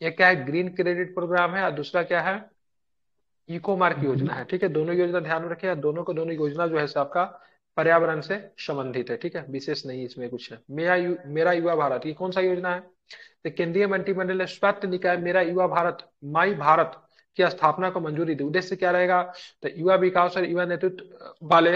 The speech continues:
Speaker 1: विकास के लिए युवाओं को उनकी आकांक्षाओं को साकार करने और विकसित भारत के निर्माण के लिए समान पहुंच प्रदान करना।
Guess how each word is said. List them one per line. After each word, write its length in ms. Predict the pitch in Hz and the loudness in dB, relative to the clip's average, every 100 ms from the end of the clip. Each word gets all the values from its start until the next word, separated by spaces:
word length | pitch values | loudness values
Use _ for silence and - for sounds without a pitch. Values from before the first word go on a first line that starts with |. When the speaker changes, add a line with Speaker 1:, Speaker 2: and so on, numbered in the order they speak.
| 170 | 0
Speaker 1:
विकास 400 | 165 165 170 180 - | -4 2 2 2 0
के 60 | |
लिए 300 | 160 156 160 156 | -2 -2 -4 -2
युवाओं 320 | 160 170 190 | 6 6 6
को 140 | 190 | 2
उनकी 180 | 180 185 | 0 0
आकांक्षाओं 520 | 180 175 165 170 180 | 0 -2 -2 -2 0
को 100 | 180 | -2
साकार 380 | 185 170 170 175 | -4 -2 0 0
करने 360 | 175 165 180 180 | -2 -2 0 2
और 200 | 131 131 | 0 0
विकसित 440 | 151 156 - 185 | -6 -8 -6 -2
भारत 280 | 170 175 180 | 0 0 0
के 60 | 175 | -4
निर्माण 340 | 165 170 175 | -4 -2 -4
के 80 | 180 | -4
लिए 100 | 180 | -6
समान 300 | 180 160 170 | -6 -8 -8
पहुंच 340 | 170 165 175 | -8 -10 -12
प्रदान 380 | - 160 151 165 | -8 -6 -4 -4
करना। 320 | 165 151 117 | -4 -4 -6